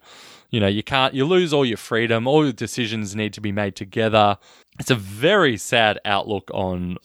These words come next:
life. And she instantly agrees. Like, it's not even like, "Oh, okay, that's interesting. Yeah, yeah, I guess it's like," she's just like, "Yeah,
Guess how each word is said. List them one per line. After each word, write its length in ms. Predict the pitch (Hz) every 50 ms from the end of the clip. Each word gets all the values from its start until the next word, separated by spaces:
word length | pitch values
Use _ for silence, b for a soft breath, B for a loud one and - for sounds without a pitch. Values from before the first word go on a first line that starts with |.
| _ - 104
life. 540 | 101 98 104 92 87 85 85 - - - b b b b b b b _
And 180 | 185 185 185 -
she 200 | - 277 294 254 - -
instantly 500 | 202 247 262 - - - 170 143 131 127
agrees. 400 | 117 98 131 165 165 113 95 95
Like, 160 | 123 135 -
it's 160 | 151 139 -
not 220 | - 165 190 220 208
even 320 | 180 156 123 127 123 120
like, 320 | 117 113 110 110 - - b b b -
"Oh, 200 | 294 294 214 185
okay, 280 | 214 208 - 143 117 117
that's 220 | 123 143 139 -
interesting. 520 | 135 127 120 - 127 - - - 151 165 202
Yeah, 280 | 247 262 262 277 285 269
yeah, 160 | 294 294 294
I 80 | 285
guess 300 | 247 - 254 247 - -
it's 100 | 175 -
like," 100 | - - b b b b
she's 180 | - 202 190 180
just 120 | 175 -
like, 140 | 180 165 - _ _ -
"Yeah, 220 | 113 117 117